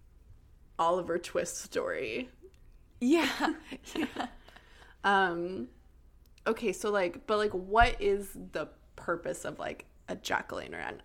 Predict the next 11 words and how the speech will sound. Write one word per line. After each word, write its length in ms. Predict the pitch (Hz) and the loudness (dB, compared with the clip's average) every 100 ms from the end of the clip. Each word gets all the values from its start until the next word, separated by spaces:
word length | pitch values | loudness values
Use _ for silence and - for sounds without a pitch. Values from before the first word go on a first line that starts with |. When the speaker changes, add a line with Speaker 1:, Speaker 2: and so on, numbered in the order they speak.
| - | -8
Speaker 1:
as 180 | 175 - | -6 -4
it 180 | 117 - - | -6 -8 -8
functions? 760 | - - - - - - - - - - - - - - | -6 -6 -6 -6 -4 -6 -6 -12 -20 -20 -20 -20 -20 -10
Speaker 2:
Well, 480 | 226 226 247 247 240 | -4 2 2 2 0
you 160 | 185 202 | -2 -6
put 180 | 233 220 | -6 -4
a 160 | 226 | -4
candle 460 | 220 - 196 151 120 | -4 -4 -4 -2 -4
in 100 | 73 | -6
it, 360 | 73 - - 190 | -6 -6 -6 -4
so, 520 | 175 170 175 170 - | 0 0 0 -4 -10